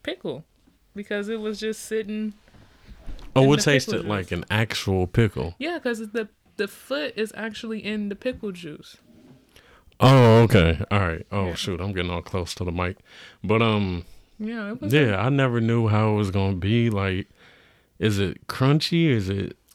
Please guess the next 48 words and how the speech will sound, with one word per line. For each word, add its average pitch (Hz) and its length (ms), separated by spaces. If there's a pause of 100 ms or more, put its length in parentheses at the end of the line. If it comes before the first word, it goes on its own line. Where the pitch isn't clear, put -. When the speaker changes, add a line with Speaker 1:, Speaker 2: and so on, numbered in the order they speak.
(100)
Speaker 1:
It 254 80
was 277 140
very, 226 300
like, 185 380
it 202 100
felt, - 280
like, 165 260
gristly. 151 680 (680)
I 165 60
don't 160 120
know 151 80
if 139 60
Speaker 2:
Oh, 135 60 (260)
Speaker 1:
that's 151 100
a 95 60
Speaker 2:
okay. 87 120
Speaker 1:
word, 78 60 (100)
but 147 260
Speaker 2:
Yeah, 101 320 (180)
like 104 200
gristle. 101 440
Speaker 1:
Yeah, 196 320
Speaker 2:
Yeah. 92 120 (300)
Speaker 1:
that's 202 220
what 180 140
it 170 80
just 165 200
felt 139 240
like. 147 180
Very 185 320
kinda, 175 260
like, 151 300
tough. 156 460
It 175 120
wasn't 175 280
really, 98 220
Speaker 2:
Mm. - 40
Speaker 1:
like, 147 300
meat 151 520 (500)
Speaker 2:
Yeah. 104 300
Speaker 1:
in 170 160
a 165 40
way. 175 420 (340)
Um, 156 500 (720)
but 185 140
yeah, 202 380 (120)
I 190 80
mean, 202 420